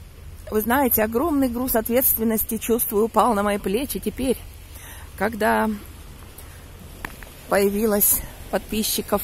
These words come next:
<laughs> у меня больше десяти тысяч. Поверить в это трудно,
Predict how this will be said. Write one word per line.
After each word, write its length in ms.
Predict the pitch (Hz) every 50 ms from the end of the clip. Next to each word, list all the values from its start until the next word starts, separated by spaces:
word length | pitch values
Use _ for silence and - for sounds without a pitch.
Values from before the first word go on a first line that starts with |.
| - -
<laughs> 100 | - -
у 500 | - 349 - - - - 539 - - 254
меня 300 | 392 403 - 254 226 - - - - - - 466 480 480 440 415 359 -
больше 420 | 302 285 349 440 440 381 - 392 359
десяти 480 | 269 359 349 - 359 - - 381 415
тысяч. 560 | - - 339 392 415 - - 254 - - - - - - - - - - - - - - - - - - - - 285 - -
Поверить 460 | 262 262 254 370 392 381 370 - 302
в 60 | 311
это 200 | 349 - 330 320
трудно, 560 | - 302 285 277 269 214 240 240 240 247 233